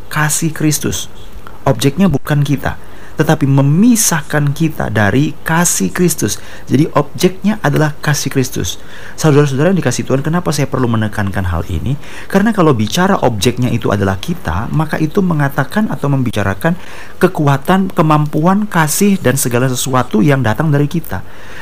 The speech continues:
Jadi apa yang datang dari manusia itu tidak pernah sempurna. Apa yang manusia boleh berikan kepada Allah itu tidak pernah sempurna. Jadi saudara harus mengerti bahwa keselamatan itu adalah pekerjaan Allah. Sehingga apapun yang terjadi,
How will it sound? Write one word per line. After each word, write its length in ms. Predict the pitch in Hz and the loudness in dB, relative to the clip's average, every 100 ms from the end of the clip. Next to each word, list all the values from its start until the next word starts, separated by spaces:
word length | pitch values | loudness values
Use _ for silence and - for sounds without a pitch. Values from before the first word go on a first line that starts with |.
| - - | -6 2
Jadi 160 | 147 - | 2 2
apa 320 | 180 - 285 | -2 0 2
yang 160 | 220 156 | 2 2
datang 240 | 123 123 | 2 0
dari 160 | 113 110 | 0 0
manusia 480 | 98 98 - - 143 | 0 0 -2 -2 0
itu 160 | 143 | 2
tidak 240 | 143 - 107 | 0 0 -2
pernah 100 | 110 | 0
sempurna. 600 | 123 120 135 123 92 85 - - - - | -2 0 0 0 -2 -4 -8 -10 -6 -2
Apa 240 | 170 240 | 0 2
yang 160 | 226 175 | 2 2
manusia 480 | 143 131 117 127 107 | 2 2 0 -2 0
boleh 180 | 98 | 0
berikan 380 | 92 139 151 147 | 0 0 0 -2
kepada 240 | - 101 101 | -2 -2 0
Allah 180 | 135 143 | 0 0
itu 140 | 123 185 | 0 -2
tidak 160 | 127 | -2
pernah 160 | - 120 | -2 -2
sempurna. 560 | 127 120 139 101 90 - - - - | -2 -2 0 0 -2 -4 -10 -10 -6
Jadi 160 | - 139 | 2 2
saudara 400 | - 127 226 240 | 2 -2 -2 0
harus 240 | 139 - | 0 -2
mengerti 320 | 123 107 107 123 | -2 -2 -2 -2
bahwa 320 | 90 98 - | 0 0 -2
keselamatan 640 | 151 151 151 156 151 151 | -2 0 0 0 0 -2
itu 240 | 147 147 - | -2 -2 -4
adalah 260 | 127 139 | -2 -2
pekerjaan 640 | - - - 113 110 107 | -2 -8 -6 -4 -2 -2
Allah. 320 | 98 87 - - - - - - - | -2 -4 -4 -8 -10 -10 -10 -10 0
Sehingga 460 | 160 131 117 110 | 4 4 2 0
apapun 800 | 104 104 82 85 - 254 247 226 | -2 -2 -4 -6 0 4 6 4
yang 300 | 131 127 117 | 2 2 0
terjadi, 640 | 113 107 92 85 82 123 | -2 -4 -2 -2 0 -2